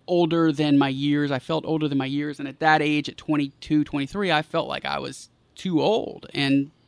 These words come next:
wanted to get on with my career and felt like if I stayed in it for another three or four years and played pro ball, that I would be sacrificing years that I could be building my career and building wealth. And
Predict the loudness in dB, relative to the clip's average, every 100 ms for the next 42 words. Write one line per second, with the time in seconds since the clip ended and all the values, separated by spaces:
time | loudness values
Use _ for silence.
0 | -6 0 2 2 0 -4 -2 -2 -2 -2
1 | -4 -6 -8 -4 0 2 2 0 -2 0
2 | -2 -2 -8 -8 -8 -6 -2 0 0 0
3 | -2 -2 -4 -6 -8 -6 -8 -4 -4 -4
4 | -4 -6 -6 -4 -2 0 0 0 -4 _
5 | -20 _ _ -4 2 2 2 -2 -4 -2
6 | -2 -2 -2 -2 -2 0 0 0 0 0
7 | 0 -2 -4 -4 -4 -6 -6 -2 0 2
8 | 2 0 -2 -6 -4 -2 -2 0 -2 0
9 | -4 -2 2 4 4 2 -8 -6